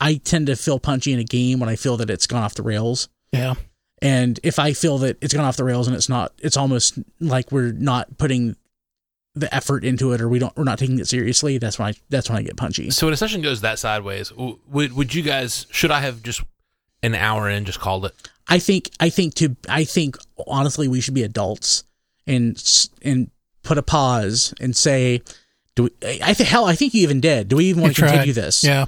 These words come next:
Speaker 2: he tried.
Speaker 1: Yeah, I think you actually did that.
Speaker 3: Oh, I forgot.
Speaker 1: Yeah, so,
Speaker 2: Yeah.
Speaker 1: uh, uh, and we were like, No, no, let's,
Speaker 2: We were like,
Speaker 1: let's
Speaker 2: "No,
Speaker 1: do it."
Speaker 2: let's keep going.
Speaker 1: I,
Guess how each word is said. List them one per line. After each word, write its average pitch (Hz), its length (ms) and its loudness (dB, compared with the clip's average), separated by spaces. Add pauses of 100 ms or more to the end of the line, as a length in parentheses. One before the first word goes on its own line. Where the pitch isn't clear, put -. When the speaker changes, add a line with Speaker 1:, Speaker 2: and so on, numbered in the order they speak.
(100)
Speaker 2:
he 160 80 -4
tried. 151 400 0
Speaker 1:
Yeah, 180 240 4
I 143 240 2
think 180 300 -2
you 214 160 6
actually 247 280 2
did 160 200 4
that. 101 320 -2
Speaker 3:
Oh, 123 220 2
I 113 100 2
forgot. 110 400 -2
Speaker 1:
Yeah, 156 240 2
so, 196 380 6
Speaker 2:
Yeah. 139 160 6
Speaker 1:
uh, 151 100 4 (520)
uh, 135 280 2
and 180 180 2
we 202 60 6
were 220 60 4
like, 220 140 0
No, 262 240 6
no, 247 220 4
let's, 233 140 4
Speaker 2:
We 190 60 4
were 190 60 4
like, 196 100 6
Speaker 1:
let's 202 140 6
Speaker 2:
"No, 208 60 8
Speaker 1:
do 214 60 10 (100)
it." - 80 4
Speaker 2:
let's 202 200 -2
keep 202 220 -4
going. 175 560 2
Speaker 1:
I, 180 320 2